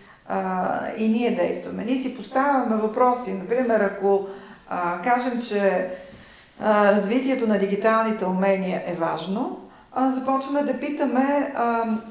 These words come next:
дали, а, хората биха, а, се включили в допълнително обучение.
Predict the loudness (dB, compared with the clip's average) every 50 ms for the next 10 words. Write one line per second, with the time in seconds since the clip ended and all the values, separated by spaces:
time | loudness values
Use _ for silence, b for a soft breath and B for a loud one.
0 | -14 -14 -14 -14 -12 -12 -8 -4 0 2 2 2 4 4 4 2 2 2 0 0
1 | 0 0 2 2 2 2 0 -2 0 2 4 4 6 4 4 2 0 -2 -2 -2
2 | 0 0 2 2 2 2 2 2 0 0 -2 -2 -2 -2 -4 -6 -8 -8 -4 -4
3 | -4 -4 -4 -4 -4 -4 -4 -2 0 0 0 -2 -2 -2 -2 -2 0 -2 -2 0
4 | 0 0 0 0 0 -2 -2 -2 -4 -4 -4 -2 -2 -2 -4 -6 -8 -8 -10 -12
5 | B